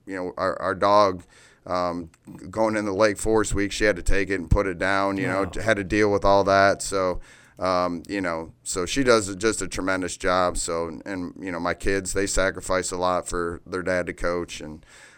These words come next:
Speaker 1: um, can't thank our coaches enough. You know, just a tremendous coaching staff. All those guys do, do a great job for us. You know, wanna thank President Wyatt.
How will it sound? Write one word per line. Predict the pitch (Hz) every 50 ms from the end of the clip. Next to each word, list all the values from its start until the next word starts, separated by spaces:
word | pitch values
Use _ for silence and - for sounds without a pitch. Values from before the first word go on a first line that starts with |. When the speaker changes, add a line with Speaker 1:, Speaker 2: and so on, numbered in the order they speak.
| _ _
Speaker 1:
um, | - 85 85 82 85 82
can't | - - 113 110 -
thank | 117 113 98
our | 104 104 101
coaches | - - 110 107 104 - 98 98 90
enough. | 98 95 98 92 87 85 - -
You | 87
know, | 87 87 87 87
just | 78 - 90 82 -
a | 82
tremendous | - - 95 90 92 95 92 90 -
coaching | - - 92 92 87 - 95 87
staff. | - - 90 87 90 87 - -
All | 90 90
those | 82 87 90 -
guys | - 87 87 87 87 82
do, | - - 82 85 82 80 - - - - - _ _ _
do | - 101
a | 101 78
great | 90 104 101 104
job | 95 - 104 101 98 98 -
for | - 98 98 95 95 95 95
us. | 92 - -
You | 85
know, | 87 87 85
wanna | 85 85 92 90 87
thank | - 110 98 92 -
President | - 104 101 101 85 95 90 80
Wyatt. | 87 95 95 95 98 98 95 90